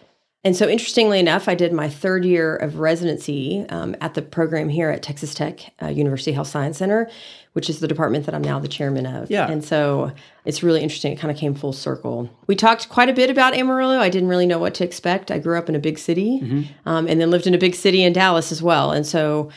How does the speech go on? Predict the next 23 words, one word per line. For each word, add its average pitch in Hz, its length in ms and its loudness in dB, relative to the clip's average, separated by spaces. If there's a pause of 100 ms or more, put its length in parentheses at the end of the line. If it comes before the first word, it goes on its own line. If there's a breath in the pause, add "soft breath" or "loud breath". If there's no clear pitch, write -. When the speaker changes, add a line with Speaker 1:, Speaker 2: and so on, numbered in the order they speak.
(200 loud breath)
Speaker 1:
really 160 420 2
thought 151 340 0
Amarillo 151 400 2
was - 380 -6
tiny. 226 640 0 (120)
It's - 200 -16
not, 107 400 -12 (120)
uh, 160 160 0
but 160 160 0
thought 160 200 0
so 135 200 2
when, 139 240 -2
before 139 260 -2
I 123 40 -2
moved 123 240 -4
here. 123 260 -8 (180)
Speaker 2:
Did 151 120 2
you 170 80 4
have 196 380 0 (220)
a 156 60 -4
perspective 151 560 -2
on 160 160 2
it 160 260 -2